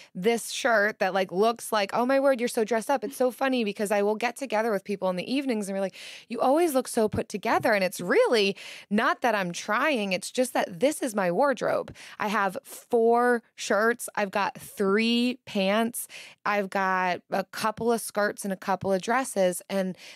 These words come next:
that, it, it's, it's comfy for me. I have found things that are comfortable to me that I really like, but I can wear it both professionally. That just takes me into the evening as well. So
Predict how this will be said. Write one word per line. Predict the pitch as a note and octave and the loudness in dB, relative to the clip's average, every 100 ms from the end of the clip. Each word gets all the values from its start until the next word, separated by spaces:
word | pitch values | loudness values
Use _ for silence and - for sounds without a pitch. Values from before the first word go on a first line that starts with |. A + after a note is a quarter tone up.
| - | -4
that, | A3+ C4+ - | 0 0 -2
it, | - A#3+ | -4 -2
it's, | - B3 - | 0 -2 -2
it's | G#3+ - | -4 -4
comfy | - B3 C#4 - E3+ F3 | -4 -2 -2 -2 -2 0
for | G3+ | -2
me. | G3+ A3 | -2 0
I | A3 | 0
have | G3+ | 0
found | - F#3+ G#3 G#3 | -2 0 0 0
things | F#3+ F3+ F3 | -2 -2 -2
that | F3+ - | -4 -2
are | F3+ F3 F3 F3 - - | 0 2 0 -2 -10 -20
comfortable | - - B3 C4 C#4+ A#3+ A#3+ A#3 | -10 -2 -2 0 2 4 4 2
to | - A#3+ | 0 -2
me | A#3 A#3+ A#3 | 0 2 2
that | G3+ - | 0 0
I | F#3 | -2
really | F#3 F#3+ F3 | 0 0 0
like, | E3+ F#3 F#3 B3 - - - - | -2 0 0 0 -4 -20 -12 -2
but | G#3 | 0
I | G3+ | 0
can | G#3 F#3+ | -2 0
wear | F#3+ G3+ | 2 4
it | G3+ E3+ | 2 0
both | G3+ G3+ - | 2 2 0
professionally. | - F#3+ - F#3+ - A3+ B3 B3+ A#3+ - - | -6 -6 -4 -4 -4 -2 0 0 -2 -10 -10
That | G3 F#3+ - | -4 -2 -2
just | G3+ - | -4 -4
takes | - G#3 - | -2 -2 -2
me | G3+ F#3+ | -4 -2
into | F3+ E3+ | -2 -4
the | D#3+ - | -8 -6
evening | F#3+ F3+ E3+ D#3 D3+ | -4 -4 -4 -4 -6
as | - D3+ | -4 -4
well. | D#3+ E3 - F2+ | -2 -2 0 -2
So | - G3 F3 | -2 0 2